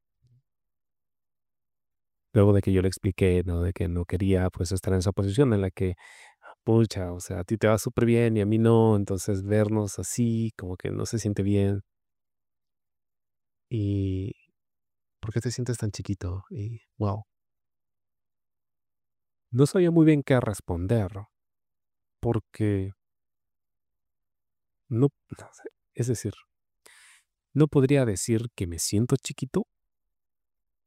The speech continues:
pero si me comparo con otros,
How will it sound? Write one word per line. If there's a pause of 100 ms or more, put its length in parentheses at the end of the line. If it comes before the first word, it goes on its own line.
(360)
pero
si
me (100)
comparo (760)
con
otros,